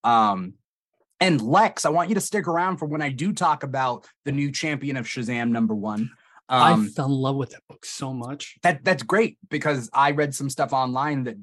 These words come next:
Speaker 1: differs with our opinions. So,
Speaker 2: Oh,
Speaker 1: um,
Speaker 2: really?
Speaker 1: I would, I, I, I mean, I, I wanna cover it, you know?
Speaker 2: No, please, yeah.
Speaker 1: Um,
Speaker 2: I wanna talk, I didn't hear about it.
Speaker 1: uh, but, like, I mean, nothing, nothing crazy, just the normal, you know,
Speaker 2: Oh, good, okay.
Speaker 1: and
Speaker 2: Good.
Speaker 1: internet antics.
Speaker 2: <laughs>
Speaker 1: Um,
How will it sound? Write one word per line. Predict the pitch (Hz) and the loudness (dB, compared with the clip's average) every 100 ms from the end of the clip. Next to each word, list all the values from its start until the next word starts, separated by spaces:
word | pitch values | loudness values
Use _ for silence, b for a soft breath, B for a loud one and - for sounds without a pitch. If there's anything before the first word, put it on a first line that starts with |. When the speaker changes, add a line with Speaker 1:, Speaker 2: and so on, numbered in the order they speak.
| - - | -14 -6
Speaker 1:
differs | 127 - 127 117 | -6 0 0 0
with | 117 110 | -2 -2
our | 107 | -2
opinions. | 101 151 170 80 85 - | 0 -2 -2 -6 -14 -14
So, | - 117 101 - B B - | -4 -2 -2 -4 B B 0
Speaker 2:
Oh, | 170 | 4
Speaker 1:
um, | 151 | 6
Speaker 2:
really? | 226 107 98 _ _ - | 4 4 0 _ _ -2
Speaker 1:
I | 110 | 0
would, | 113 101 | 0 -2
I, | 95 113 | -2 -2
I, | 107 95 - | -2 -6 -4
I | 101 | -4
mean, | 95 | -2
I, | 95 117 | 0 0
I | 110 | 2
wanna | 113 190 | 2 2
cover | - 143 160 151 | 0 -4 -4 -8
it, | - - | -10 -8
you | 101 | -6
know? | 90 107 165 _ - | -2 -2 -4 _ -2
Speaker 2:
No, | 147 170 | 0 2
please, | 135 | 4
yeah. | 143 131 | 6 6
Speaker 1:
Um, | 120 110 110 | 6 4 2
Speaker 2:
I | |
wanna | 131 165 | -2 -2
talk, | 147 | -2
I | 131 | 0
didn't | 143 123 | 0 0
hear | 160 | -2
about | 127 110 | -4 -8
it. | - | 0
Speaker 1:
uh, | 117 120 117 110 - _ | 4 6 6 4 0 _
but, | - 139 143 | 2 2 4
like, | 147 135 123 - _ _ | 4 4 0 -8 _ _
I | - | -2
mean, | 190 170 | 2 2
nothing, | 143 147 | 0 0
nothing | 135 127 104 | -2 -4 -6
crazy, | - 113 101 | -4 -4 -2
just | 95 110 | -4 -6
the | 113 | 0
normal, | 110 104 98 87 90 | 0 0 -4 -6 -10
you | - | -4
know, | 104 - | -2 2
Speaker 2:
Oh, | 180 | 2
good, | 123 113 | 2 -2
okay. | 131 - 113 120 | -2 -6 -6 0
Speaker 1:
and | 127 117 | 2 2
Speaker 2:
Good. | - 143 | 0 0
Speaker 1:
internet | 117 127 110 107 | 2 2 0 0
antics. | 110 110 104 90 - - _ b b b | -2 -2 -4 -8 -14 -18 _ b b b
Speaker 2:
<laughs> | 117 | 4
Speaker 1:
Um, | - 123 120 110 101 98 | 6 6 6 4 2 -2